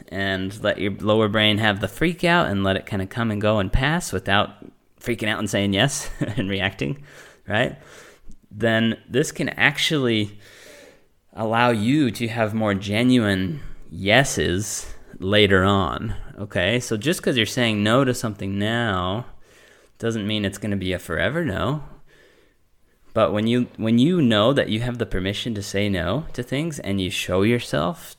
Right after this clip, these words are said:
that you're willing to do that even if it's uncomfortable or the other person is uncomfortable, then it can create all this space and freedom. You get to experience the power of your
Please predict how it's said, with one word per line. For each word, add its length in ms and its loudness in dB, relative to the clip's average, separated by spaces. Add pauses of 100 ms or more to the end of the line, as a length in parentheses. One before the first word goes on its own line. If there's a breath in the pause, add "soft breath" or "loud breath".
that 180 -6
you're 120 -4
willing 360 -2
to 120 -8
do 220 -6
that 260 -2
even 260 -4
if 180 -8
it's 180 -10
uncomfortable 800 -6
or 80 -2
the 100 -6
other 160 -4
person 280 -6
is 80 -8
uncomfortable, 640 -6 (800 soft breath)
then 280 -4
it 260 -6
can 160 -6
create 320 -6
all 100 -4
this 160 -4
space 580 -2
and 140 -6
freedom. 340 -4
You 80 -4
get 140 -2
to 80 -2
experience 640 -2
the 120 -8
power 520 -2
of 160 -4
your 360 -2